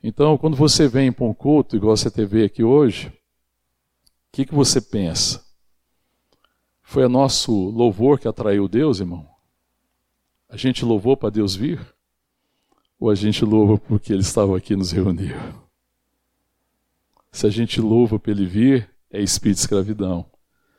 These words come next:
Se a gente louva porque Ele já estava aqui e nós estamos onde Ele está, é espírito de adoção.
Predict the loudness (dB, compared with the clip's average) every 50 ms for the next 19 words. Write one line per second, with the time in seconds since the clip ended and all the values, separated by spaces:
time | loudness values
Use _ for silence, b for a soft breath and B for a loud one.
0 | _ _ _ _ -12 -6 -4 -2 -2 -2 -2 -4 -4 -4 -4 -2 0 2 4 4
1 | 2 2 0 -4 -6 -8 -12 _ _ _ _ _ _ _ _ _ _ _ _ _
2 | _ _ _ _ _ _ _ -10 -8 -6 -4 -4 -4 -2 -2 -2 -2 -2 -4 -4
3 | -4 -4 -2 -4 -6 -8 -6 -6 -4 -4 -4 -4 -4 -6 -4 -4 -2 -2 -2 -2
4 | -2 -2 -2 -2 -2 -2 -4 -6 -6 -4 -6 -6 -6 -6 -8 -12 _ _ _ _
5 | _ _ _ _ _ _ _ _ _ _ _ _ _ -8 -6 -4 -4 -4 -4 -4
6 | -4 -6 -4 -4 -4 -4 -4 -4 -6 -4 -4 -6 -6 -8 -10 -12 -16 -18